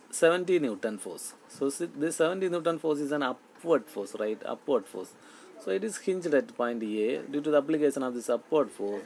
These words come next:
the body will rotate about, rotate about, rotate in the direction of anti-clockwise direction.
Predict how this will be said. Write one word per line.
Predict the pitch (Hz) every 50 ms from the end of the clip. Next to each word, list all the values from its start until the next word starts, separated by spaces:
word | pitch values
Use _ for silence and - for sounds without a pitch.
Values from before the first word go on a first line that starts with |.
| - -
the | 104 104 95
body | 98 107 110 117 117 120
will | 120 117 117 110
rotate | 117 113 - - 135 135 135 135 -
about, | 127 120 113 120 120 120 131 160 185 - - - - - - - - - - - -
rotate | 123 117 110 - 135 135 131 135
about, | 131 123 127 135 151 170 202 208 - - - - - - - - - -
rotate | 127 113 - 135 131 135
in | 135 131
the | 127 123
direction | 123 123 127 131 127 - 139 139
of | 147 170 190 - - -
anti-clockwise | 175 165 190 190 185 180 151 - - 117 107 104 - 101 95 -
direction. | - - 92 87 92 82 - -